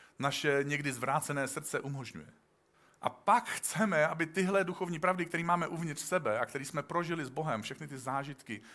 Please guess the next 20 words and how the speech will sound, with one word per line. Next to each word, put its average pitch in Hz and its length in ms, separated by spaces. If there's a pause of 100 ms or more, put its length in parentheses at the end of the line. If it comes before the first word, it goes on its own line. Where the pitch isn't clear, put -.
(120)
a 110 80
to 110 100
poznání 127 680
a 101 80
ten 113 180
příběh, 147 380
který 120 160
jsme 110 180
s 110 60
Ježíšem 110 300
prožili, 85 380 (260)
aby 147 140
se 160 120
to 139 100
nějakým 175 400
způsobem 120 560 (400)
obtisklo 165 640
do 131 100
našich 127 320
dětí. 95 380